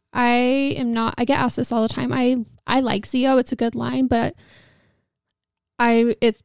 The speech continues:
probably wouldn't be my number one pick just because I have had a lot of clients come in with really irritated skin, and I firsthand can s-, say that. I've seen that, um, just from some of the products. Doctor Obagi, the creator,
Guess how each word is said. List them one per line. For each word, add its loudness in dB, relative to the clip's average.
probably 2
wouldn't 2
be 2
my 2
number 2
one -2
pick -2
just -2
because -2
I -6
have -4
had -6
a -4
lot -2
of -6
clients -6
come -2
in 0
with -6
really -2
irritated -4
skin, -2
and 0
I 0
firsthand -4
can -2
s-, -14
say 0
that. -6
I've -4
seen -6
that, 0
um, 0
just -2
from 0
some -4
of -2
the -4
products. -2
Doctor -2
Obagi, 0
the -4
creator, -4